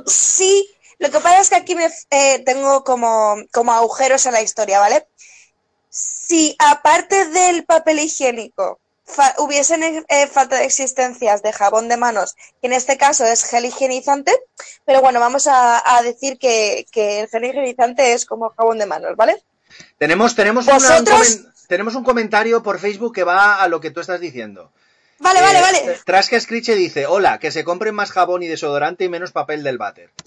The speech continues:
Speaker 1: No, pero, uy, vale, vale, tienes razón, pero no era eso lo que iba a decir. ¿Vosotros os acordáis? Es que esto era mucho de los noventa.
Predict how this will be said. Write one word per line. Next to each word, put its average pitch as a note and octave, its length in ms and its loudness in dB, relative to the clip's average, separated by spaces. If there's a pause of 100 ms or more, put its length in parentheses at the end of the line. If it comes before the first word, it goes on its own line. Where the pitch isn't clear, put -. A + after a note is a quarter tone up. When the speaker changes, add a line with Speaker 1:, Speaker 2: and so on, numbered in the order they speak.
(680)
Speaker 1:
No, F#4+ 240 0
pero, F4 160 4 (160)
uy, G4 400 2
vale, - 400 0
vale, C#4+ 340 2
tienes F#4+ 200 0
razón, E4+ 360 4 (220)
pero D4+ 240 4
no D4 100 -6
era D#4 240 4
eso F4+ 200 -2
lo D4 140 -2
que C4+ 100 -12
iba C4+ 120 4
a B3+ 40 2
decir. A#3 420 -6 (680)
¿Vosotros F4+ 440 -2
os G4+ 120 -4
acordáis? C#4+ 760 0
Es C#4 160 -2
que F4 80 -10
esto F4+ 180 -2
era F4 140 4
mucho D#4+ 300 -2
de D4+ 100 4
los B3+ 180 0
noventa. G#3+ 600 -4